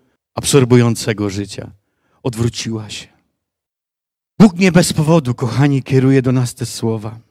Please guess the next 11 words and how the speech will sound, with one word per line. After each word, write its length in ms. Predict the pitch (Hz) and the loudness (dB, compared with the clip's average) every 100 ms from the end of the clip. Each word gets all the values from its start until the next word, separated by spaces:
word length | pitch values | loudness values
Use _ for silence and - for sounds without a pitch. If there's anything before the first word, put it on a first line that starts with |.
| _ _ _ _ _ - | _ _ _ _ _ -18
Zważajmy 680 | 104 113 135 135 151 123 110 | -12 -4 -2 2 4 4 0
na 160 | 107 | -2
Jego 320 | 104 104 104 101 | -4 -6 -8 -10
głos. 560 | 110 110 - - - _ _ _ _ 101 | -8 -10 -12 -20 -20 _ _ _ _ 0
Bądźmy 760 | 107 156 160 - - 156 170 | 6 6 6 2 -2 0 0
zawsze 520 | 139 160 165 - 156 | 2 0 0 -2 -2
gotowi 640 | 135 139 - 131 98 104 - _ _ _ _ _ _ - | -2 -4 -2 -4 -4 -10 -18 _ _ _ _ _ _ -2
na 120 | 139 | 0
przyjście 540 | 139 - 143 143 - 147 | 0 4 4 4 0 2
Jezusa 480 | 143 117 120 135 120 | 2 0 -4 -4 -4
Chrystusa. 800 | 120 110 - - 110 - - | -4 -6 -12 -16 -18 -14 -14